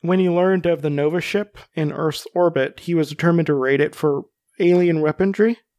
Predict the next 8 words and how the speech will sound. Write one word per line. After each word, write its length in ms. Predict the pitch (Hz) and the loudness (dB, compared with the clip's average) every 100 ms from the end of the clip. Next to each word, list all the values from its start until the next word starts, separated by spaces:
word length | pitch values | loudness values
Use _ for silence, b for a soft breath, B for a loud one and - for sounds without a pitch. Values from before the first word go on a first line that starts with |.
| _ _ _ _ _ _ | _ _ _ _ _ _
to 120 | 170 | -4
use 240 | 170 165 | 0 2
it 80 | 156 | 2
against, 560 | 151 151 147 - - - | 0 2 0 -2 -4 0
uh, 320 | 135 127 127 - _ _ | 2 0 -2 -8 _ _
s-, 180 | - - - | -20 -8 0
the 100 | 151 | 0
Sphinx. 640 | - 160 165 - - - | 0 -2 -2 -4 -14 -16